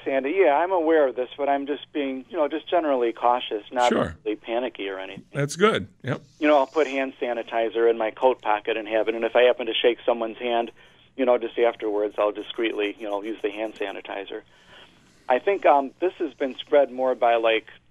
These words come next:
Speaker 1: droplets. If someone coughs or sneezes and it's on a surface, it hasn't really been as much airborne, if I'm understanding things right. And compared with other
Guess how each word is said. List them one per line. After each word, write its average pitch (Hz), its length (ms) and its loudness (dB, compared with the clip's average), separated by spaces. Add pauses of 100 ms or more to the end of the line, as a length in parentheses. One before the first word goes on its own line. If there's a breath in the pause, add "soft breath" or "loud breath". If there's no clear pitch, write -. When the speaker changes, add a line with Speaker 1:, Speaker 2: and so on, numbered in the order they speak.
(440)
Speaker 1:
droplets. 147 520 4
If 131 160 -4
someone 127 320 -4
coughs 127 400 -4
or 127 60 -4
sneezes 120 400 -4
and 113 140 -4
it's 110 140 -8
on 113 160 -2
a 104 60 -10 (100)
surface, 127 440 0
it - 160 -6
hasn't 117 320 -2
really 117 220 0
been 113 180 -2
as 101 140 -8
much 117 260 -2
airborne, 107 420 0
if 101 120 -14
I'm 104 160 -6
understanding 107 560 -6
things 107 280 -14
right. 107 240 -4 (600 loud breath)
And 131 220 0
compared 147 380 2
with 131 200 -2
other 143 400 2